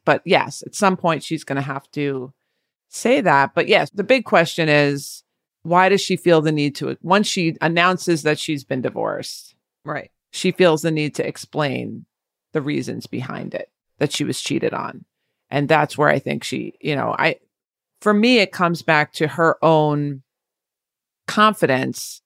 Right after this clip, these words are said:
Speaker 1: in herself, her decisions, her path, her truth about what happened, and being able to stay confident enough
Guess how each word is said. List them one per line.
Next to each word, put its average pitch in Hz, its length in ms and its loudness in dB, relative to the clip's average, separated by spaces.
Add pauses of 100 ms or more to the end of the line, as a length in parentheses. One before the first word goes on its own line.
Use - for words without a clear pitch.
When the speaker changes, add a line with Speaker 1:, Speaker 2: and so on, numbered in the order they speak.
(140)
Speaker 1:
in 143 600 2 (440)
herself, 147 680 2
her 175 200 0
decisions, 135 800 -2
her 170 260 0
path, 135 640 0 (440)
her 180 260 6
truth 165 460 -2
about 147 280 2
what 147 140 2
happened, 139 680 -2 (420)
and 151 220 0
being 170 260 4
able 151 240 4
to 131 80 0
stay 156 240 0
confident 143 580 -2
enough 147 640 2